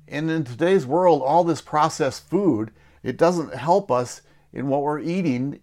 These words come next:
right, to stay a healthy life. So you really need supplements. Now, here's what my wife and I do. We also take Live Goods protein.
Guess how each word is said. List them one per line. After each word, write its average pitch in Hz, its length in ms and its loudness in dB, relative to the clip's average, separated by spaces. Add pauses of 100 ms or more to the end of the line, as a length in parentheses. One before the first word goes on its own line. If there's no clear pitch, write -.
right, 131 300 -4
to - 180 -12
stay 123 380 -2
a 156 100 0
healthy 110 440 -4
life. 156 340 0 (380)
So 147 420 0
you 143 200 -6
really 160 520 2
need 123 320 -2
supplements. - 560 -8
Now, 120 120 -4
here's 202 260 4
what 214 80 4
my 151 120 0
wife 135 300 2
and 113 100 -8
I 92 140 -10
do. - 180 -20 (920)
We 170 240 2
also 160 320 4
take 135 280 -2
Live 120 380 -2
Goods 120 240 -4
protein. - 540 -12